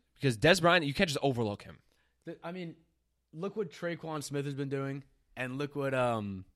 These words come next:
Speaker 2: like, Ted Ginn did.
Speaker 1: Mm-hmm.
Speaker 2: Clearly, Drew Brees makes people better.
Speaker 1: He does, and that, that's literally the best case scenario.
Speaker 2: So
Speaker 1: He had the, has the best case scenario for him
Speaker 2: Yes,
Speaker 1: right now, 'cause he also
Speaker 2: hundred percent.
Speaker 1: could not do anything for the rest of the year and just win a ring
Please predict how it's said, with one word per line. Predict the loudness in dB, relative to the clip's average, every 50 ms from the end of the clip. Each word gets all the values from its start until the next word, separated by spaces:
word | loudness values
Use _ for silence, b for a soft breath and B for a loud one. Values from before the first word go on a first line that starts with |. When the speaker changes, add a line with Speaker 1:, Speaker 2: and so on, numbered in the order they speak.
| _ _ _ _ _ _ _ _ -6
Speaker 2:
like, | -6 -6 -4
Ted | 0 0 0 0 2
Ginn | 2 0 0 2
did. | 2 0 0 0 0 -4 -8 _ _ _ _ -12 -10
Speaker 1:
Mm-hmm. | -8 -6 -6
Speaker 2:
Clearly, | -8 -6 -2 -2 0 0 0 0 0 0 0 -2 -4 -6 -10 _ _ _
Drew | -10 -6 -6 -6
Brees | -4 -4 -4 -4 -4
makes | -4 -4 -4 -6 -6 -8 -14
people | _ -8 -8 -6 -4 -4 -4
better. | -4 -6 -6 -8 -10 -6
Speaker 1:
He | -4 -2 4
does, | 4 4 4 2 -4 -6 -2
and | 0 6 8
that, | 8 8 8 4 0 0
that's | 0 0 2 0
literally | 0 4 6 8 8 8 6
the | 6
best | 4 2 2 2 0
case | -4 -4 -4
scenario. | -2 -4 -6 -6 -4 -4 -4
Speaker 2:
So | 0 4 8
Speaker 1:
He | 8 8 10
had | 10 10 8 8 8
the, | 6 6 6 6 -4
has | 6 8 8 8 8
the | 4 0
best | 4 4 2 2 2
case | 0 0 0 0
scenario | -2 -2 -2 -2 -2 -4 -6
for | -6 -4
him | -4 -4 -4
Speaker 2:
Yes, | -6
Speaker 1:
right | -10 -12
now, | -12 -12 -6 -4
'cause | 0 2 6
he | 10 10
also | 10 10 8 6
Speaker 2:
hundred | 2 6
percent. | 6 6 6
Speaker 1:
could | 4 B B B B B B B
not | 6 8 8 8 8 6
do | 6 6 6
anything | 6 4 4 4 2 0 0
for | 0
the | 2 4
rest | 4 4 4
of | 2 -2
the | 2
year | 4 4 4
and | 4 0
just | 0 0
win | 2 4
a | 4 6
ring | 6 4 2 0